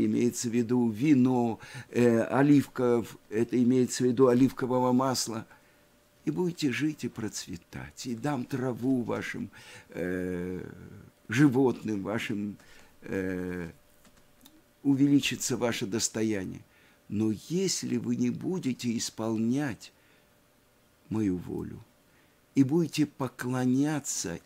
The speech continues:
идолам, то быстро исчезнете вы с этой земли". И здесь мы должны остановиться и понять,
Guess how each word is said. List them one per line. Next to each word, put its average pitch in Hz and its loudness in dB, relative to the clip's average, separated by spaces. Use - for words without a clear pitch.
идолам, 98 0
то 131 -4
быстро 165 -2
исчезнете 131 -2
вы 98 -4
с - -6
этой 92 -6
земли". - -10
И 127 -2
здесь 147 -2
мы 120 -2
должны 110 -4
остановиться 110 -2
и 101 0
понять, 104 -2